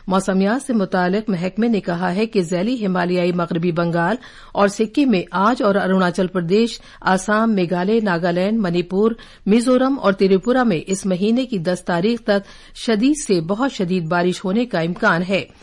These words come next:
महकमे ने मजीद कहा है कि झारखंड, बिहार, ओडिशा और गंगा के इलाके वाले मगरबी बंगाल में भी आज शदीद बारिश होने का इम्कान है। आईएमडी ने तमिलनाडु, मगरबी राजस्थान, उत्तर प्रदेश, पंजाब,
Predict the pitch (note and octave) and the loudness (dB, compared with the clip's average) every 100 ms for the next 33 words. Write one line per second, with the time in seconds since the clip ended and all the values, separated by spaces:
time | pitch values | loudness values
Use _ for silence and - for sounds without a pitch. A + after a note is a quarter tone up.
0 | - - F#3+ F#3+ F#3 F#3 F#3 F3+ F3 F#3 | -20 -2 0 0 0 0 2 0 0 -2
1 | F#3 F3+ F3 F3+ F#3 F3+ F3 F#3 F3 F3 | -2 -2 -2 -2 -2 -2 -4 0 -2 0
2 | F#3+ G#3+ C4 F3+ E3+ E3+ F3 D#3 F#3+ F3 | -4 -2 -2 -2 2 0 0 0 0 0
3 | G3 A3+ - - - - G#3 A3+ B3+ D4 | -2 -4 -6 -20 -2 0 2 2 2 2
4 | C#4+ A3+ G3+ G3 G3+ F#3+ F#3 F#3+ F#3+ F3+ | 0 0 2 0 0 0 0 0 -2 -2
5 | F3+ F#3 F3 F3 F3+ A3+ A#3 F3+ F3+ F#3+ | -2 0 0 0 0 2 0 0 -2 -4
6 | - - - G3 F#3+ - F#3+ A#3+ D4 F#3+ | -8 -20 0 2 2 0 -2 -2 -2 -2
7 | F3 F3 F#3+ F#3 A#3+ F#3 E3 - - G#3+ | -2 -4 -4 -4 -2 -2 -4 -4 -2 -2
8 | G3+ F3+ E3+ F3 G3+ - - - - - | 0 0 0 0 0 0 -12 -20 -20 -20
9 | - G#3+ A#3 A#3 E4+ F#4 C4 C4 A3 G#3+ | -2 2 4 2 2 2 0 0 0 0
10 | G#3 G3 A3+ - A3 G3 G3 G3+ F#3+ F3+ | 0 -2 -2 -4 -4 -2 0 0 2 0
11 | F#3 - G#3+ F#3 D4+ F#3+ F#3+ F3 F#3+ E3+ | -2 -4 -4 -4 -4 -6 -4 -4 -2 0
12 | F#3 A3+ - G3 F3+ F#3+ F3 G#3 | 0 -2 -4 -6 -2 0 2 0